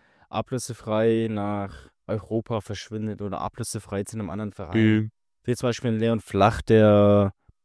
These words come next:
Speaker 1: einfach, ich will nicht sagen, in die Heimat wechseln will, aber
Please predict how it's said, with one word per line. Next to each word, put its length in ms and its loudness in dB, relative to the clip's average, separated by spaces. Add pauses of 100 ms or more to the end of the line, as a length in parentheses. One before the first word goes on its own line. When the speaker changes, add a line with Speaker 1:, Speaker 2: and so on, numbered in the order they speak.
(880)
Speaker 1:
einfach, 540 -2
ich 140 -10
will 80 0
nicht 80 -4
sagen, 160 -4
in 40 -2
die 80 -2
Heimat 300 -4
wechseln 340 -4
will, 160 -4
aber 560 -4